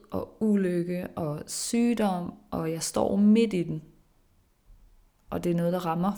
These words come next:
folk rigtig hårdt. Og jeg ved, at alle har hver deres hjem at arbejde i. Så derfor så er mine krav jo også, at de kan håndtere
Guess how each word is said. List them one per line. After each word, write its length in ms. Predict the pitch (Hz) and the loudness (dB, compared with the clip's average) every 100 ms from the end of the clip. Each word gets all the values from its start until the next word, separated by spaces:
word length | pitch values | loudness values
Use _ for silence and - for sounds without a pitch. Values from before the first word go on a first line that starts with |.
| - | -4
folk 240 | 185 - 170 | -4 -4 -8
rigtig 280 | 165 180 | -8 -8
hårdt. 420 | 170 208 214 254 - - - _ _ _ _ _ _ _ _ _ _ _ | -2 -2 -2 -4 -10 -20 -20 _ _ _ _ _ _ _ _ _ _ _
Og 120 | 196 175 | 2 2
jeg 160 | 165 | 2
ved, 240 | 180 185 - | -2 -2 -6
at 300 | 175 175 - - | -10 -10 -18 -2
alle 260 | 175 170 190 | 0 2 0
har 300 | 180 170 170 | -4 -6 -4
hver 260 | 165 - | -4 -6
deres 600 | - 165 160 202 - - - | -4 -4 -2 -2 -4 -10 -10
hjem 460 | 175 165 - - _ _ _ - | -6 -4 -6 -12 _ _ _ -10
at 80 | |
arbejde 540 | 165 156 151 165 165 165 | -8 -6 -6 -8 -8 -10
i. 140 | 170 - - _ _ _ _ _ - - _ _ _ _ _ | -12 -16 -20 _ _ _ _ _ -20 -20 _ _ _ _ _
Så 180 | - 175 | -6 0
derfor 300 | 180 180 208 | 2 2 -2
så 160 | - 190 | 2 4
er 220 | 185 175 | 4 2
mine 260 | 180 190 | 2 0
krav 280 | 196 190 175 | 0 0 2
jo 160 | 170 160 | 2 0
også, 180 | 175 - | -2 -6
at 160 | 180 | -6
de 80 | 180 | -6
kan 120 | 175 | -6
håndtere 640 | 165 156 - - 269 - | -6 -6 -4 -4 -2 -2